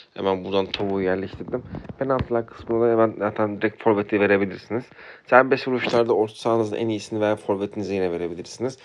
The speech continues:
Ama benim tercihim orta sahaya vermeniz lazım. Çünkü, e, bir oyuncuya ikiden fazla, yani birden fazla görev verdiğiniz zaman oyuncular bazen,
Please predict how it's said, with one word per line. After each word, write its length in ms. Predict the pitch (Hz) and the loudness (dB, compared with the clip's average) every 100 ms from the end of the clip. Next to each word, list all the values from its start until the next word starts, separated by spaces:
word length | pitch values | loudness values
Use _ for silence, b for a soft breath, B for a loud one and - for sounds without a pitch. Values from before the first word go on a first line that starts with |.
| B B - | B B 0
Ama 140 | 117 | 4
benim 200 | 120 117 | 4 4
tercihim 380 | 110 87 107 110 | 2 -2 0 0
orta 140 | 104 | 0
sahaya 220 | 101 104 98 | 0 0 0
vermeniz 360 | 92 90 82 | 0 -4 -4
lazım. 200 | 90 104 117 | -4 -6 -8
Çünkü, 360 | 104 90 117 B B B | -10 -6 -6 B B B
e, 280 | - 95 92 | -2 0 2
bir 140 | - 113 | 0 2
oyuncuya 400 | 107 104 95 107 | 2 2 0 -4
ikiden 300 | - 117 107 | 0 0 2
fazla, 360 | 104 101 107 - | 0 0 0 -2
yani 380 | 80 85 92 98 | -2 -2 -2 -4
birden 260 | 101 110 | 0 0
fazla 260 | 107 110 104 | 0 -2 0
görev 240 | 101 101 | 0 0
verdiğiniz 320 | 101 101 107 92 | 2 0 -2 -6
zaman 280 | 90 117 B B B | -4 -6 B B B
oyuncular 560 | - 104 101 - 110 123 - | 0 0 0 2 0 0 -8
bazen, 500 | 104 90 85 101 | -6 -4 -2 -2